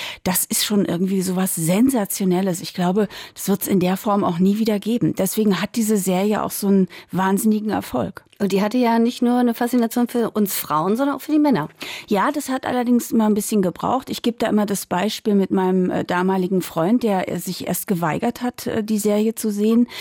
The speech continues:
Speaker 2: Wie alle?
Speaker 1: Dann, <laughs> ja, dann merkte ich, wie er es heimlich tat. <laughs> Und irgendwann hat er sich dann auch mal zu mir geschlichen, weil ich hab mir schon jede Folge angesehen. Nun nicht, äh, nicht live, weil ich zu viel zu tun hatte, aber ich hab mir schon jede Folge angesehen, um zu gucken, wie,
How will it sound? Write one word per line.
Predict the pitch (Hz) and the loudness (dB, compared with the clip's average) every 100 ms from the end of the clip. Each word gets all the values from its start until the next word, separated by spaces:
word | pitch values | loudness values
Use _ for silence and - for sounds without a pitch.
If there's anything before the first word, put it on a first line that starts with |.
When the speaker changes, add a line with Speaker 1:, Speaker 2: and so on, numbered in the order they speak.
| 185 | -2
Speaker 2:
Wie | 208 185 | 0 0
alle? | 190 | 0
Speaker 1:
Dann, | 202 247 269 - - 415 | 0 0 -2 -8 -8 -4
<laughs> | 403 | 0
ja, | 208 214 | 2 2
dann | 247 - 214 185 | 0 0 2 2
merkte | 170 208 - | 0 -2 -6
ich, | - 208 - | -10 -8 -6
wie | 196 196 | -2 0
er | 190 | 0
es | 202 170 | -2 0
heimlich | 202 262 277 180 - | 2 4 4 2 -6
tat. | - 156 165 285 - - - | -8 -4 -2 -4 -6 -8 -2
<laughs> | - 226 196 226 240 - - - 415 277 | 0 2 2 0 -2 -2 -4 -4 -2 -2
Und | - 262 247 | 0 0 2
irgendwann | 254 269 254 233 220 | 0 0 -2 -2 0
hat | 233 226 | 0 0
er | |
sich | 214 226 | -2 -2
dann | 240 190 | -2 0
auch | 214 | 2
mal | 240 220 | 2 0
zu | - 262 | 0 2
mir | 247 | 2
geschlichen, | 180 - 175 185 226 | 0 -4 -4 0 2
weil | 190 156 | 2 0
ich | 226 | -4
hab | 226 | -2
mir | 220 | -2
schon | - 240 | 2 2
jede | 208 185 190 | 2 0 -2
Folge | - 180 175 | -2 -2 0
angesehen. | 151 185 165 156 165 | 0 2 2 2 4
Nun | 180 | 4
nicht, | 196 - - - | 4 0 -2 0
äh, | 175 180 | 2 2
nicht | 190 185 | 2 2
live, | 170 147 180 233 - | 0 0 0 -2 -4
weil | 180 170 | -4 -2
ich | 180 - - | -4 -10 -6
zu | 202 | -4
viel | 208 185 | -2 -2
zu | 185 | -4
tun | - 240 226 | 0 2 2
hatte, | 202 202 | 2 -2
aber | 190 | -2
ich | 190 196 | -4 -2
hab | |
mir | 214 | -2
schon | 185 208 208 | 0 0 2
jede | 185 196 | 2 2
Folge | 185 185 180 | 2 0 0
angesehen, | - 185 202 196 180 | 2 0 2 0 2
um | 165 170 | 2 0
zu | 185 | -6
gucken, | 180 190 170 | -6 -2 0
wie, | 180 190 | 4 2